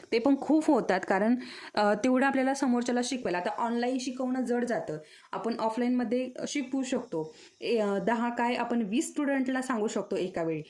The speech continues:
परंतु ऑनलाईनमध्ये तसं नाही आहे. ऑनलाईनमध्ये तुम्हालाही समजायला हवं. जसं मी फी घेतली तसं माझं कर्तव्य आहे की मी तुम्हाला ते समजून सांगावं. ठीक आहे? तर, अ, ते मला एक एक गोष्ट तुम्हाला समजून सांगायची असते. त्याच्यामुळे इथे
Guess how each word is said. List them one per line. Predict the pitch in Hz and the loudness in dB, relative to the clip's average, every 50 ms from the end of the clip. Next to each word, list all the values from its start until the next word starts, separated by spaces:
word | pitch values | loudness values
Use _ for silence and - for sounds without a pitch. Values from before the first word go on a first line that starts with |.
| - _ _ - | -18 _ _ -4
परंतु | 226 220 220 220 254 | -2 -2 0 0 0
ऑनलाईनमध्ये | - - 214 202 202 220 247 262 254 247 247 262 254 226 | -2 0 0 0 0 2 2 2 2 0 0 -2 -2 -2
तसं | 220 - 214 202 | -2 -2 -2 -2
नाही | 196 160 151 147 160 | 0 -2 -2 -2 -2
आहे. | 214 247 - - - _ _ _ _ _ _ _ _ _ _ _ _ _ 190 | -4 -4 -6 -12 -20 _ _ _ _ _ _ _ _ _ _ _ _ _ -2
ऑनलाईनमध्ये | 196 202 202 214 240 254 247 247 233 240 262 254 | 0 0 2 2 2 2 0 2 0 0 0 2
तुम्हालाही | 247 226 226 233 240 247 269 311 | 2 2 2 2 2 2 2 2
समजायला | 311 - 330 302 269 247 240 214 208 220 | 2 2 2 2 2 2 2 2 2 0
हवं. | 208 202 180 190 | 0 0 0 0
जसं | 175 214 240 277 | 0 0 0 0
मी | 269 269 277 | 0 0 0
फी | 262 - - 294 277 | -2 -2 -2 0 0
घेतली | 262 294 262 247 240 247 240 247 | 0 0 0 0 -2 0 0 0
तसं | 240 - 262 | -2 0 0
माझं | 247 240 233 226 247 | 0 0 0 -2 -2
कर्तव्य | 247 247 226 214 - 226 220 208 233 | 0 -2 -2 0 -2 -2 -2 0 0
आहे | 220 202 196 185 | 0 0 -2 -2
की | 180 - 208 | -2 -2 -2
मी | 233 | -2
तुम्हाला | 240 247 220 214 208 208 | -2 -2 -2 -2 -2 -2
ते | 208 - 262 | -2 -4 -2
समजून | - 277 233 208 190 202 254 302 - - - - - - | 0 0 0 2 2 0 0 -2 -4 -8 -18 -20 -16 -12
सांगावं. | - - 269 240 208 196 170 160 147 143 147 147 - - - - - - | -6 -2 0 0 2 2 2 2 2 0 -4 -4 -8 -12 -20 -20 -8 -6
ठीक | - 320 - | -4 -2 -2
आहे? | 294 214 190 - - - _ _ _ - | -2 -4 -4 -6 -14 -20 _ _ _ -2
तर, | 214 208 | 0 0
अ, | 214 214 220 220 220 | 2 0 0 0 0
ते | 262 | 0
मला | 262 262 262 269 269 | 0 0 0 0 0
एक | - 240 240 262 | 0 0 0 0
एक | 269 233 208 208 | -2 -2 0 0
गोष्ट | 240 233 240 - - 285 247 | 0 0 0 -2 -4 -2 -2
तुम्हाला | 269 262 247 247 247 | 0 0 0 0 0
समजून | 247 - 247 220 214 208 226 240 | 0 0 0 2 2 2 0 0
सांगायची | 240 262 247 220 208 190 190 190 | 0 0 0 2 2 0 2 0
असते. | 180 170 175 - - 240 277 277 - - _ _ | 0 0 -2 -2 -4 -6 -6 -6 -10 -16 _ _
त्याच्यामुळे | - 202 202 - 269 269 262 254 240 240 254 285 285 - - - | -6 -4 -2 -2 0 0 2 2 2 0 0 -2 -4 -8 -14 -8
इथे | - 220 220 - 240 185 185 214 - - | -6 -6 -2 0 0 0 0 -2 -4 -8